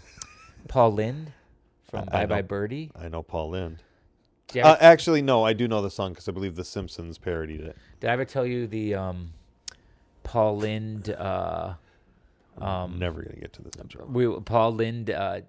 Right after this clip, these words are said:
Speaker 1: in the Rockettes dressing room story?
Speaker 2: No.
Speaker 1: So Paul Lynde is performing in New York,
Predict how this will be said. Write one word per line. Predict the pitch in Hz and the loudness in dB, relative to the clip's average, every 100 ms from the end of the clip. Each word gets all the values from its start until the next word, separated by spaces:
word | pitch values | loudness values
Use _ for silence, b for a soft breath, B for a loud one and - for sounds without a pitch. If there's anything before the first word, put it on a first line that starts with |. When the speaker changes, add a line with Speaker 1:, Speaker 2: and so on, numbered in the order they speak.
| _ | _
Speaker 1:
in | 110 104 | -12 -10
the | 98 95 92 | -8 -8 -6
Rockettes | 98 98 - 107 - | -4 -4 -6 -8 -6
dressing | 110 101 127 | -6 -6 -8
room | 120 127 | -12 -12
story? | - 135 147 170 170 _ _ _ _ _ _ _ _ _ _ 87 | -8 -6 -4 -6 -12 _ _ _ _ _ _ _ _ _ _ -20
Speaker 2:
No. | 76 73 76 131 185 B B B B B B B _ _ _ | -18 -12 -6 -6 -6 B B B B B B B _ _ _
Speaker 1:
So | - 123 | -8 -8
Paul | 95 127 139 | -2 2 2
Lynde | 131 131 | 0 -6
is | 117 | -8
performing | - 110 - 101 98 107 104 | -8 -10 -8 -10 -10 -12 -14
in | 95 | -14
New | 95 | -14
York, | 95 92 85 101 113 - | -14 -12 -12 -14 -16 -20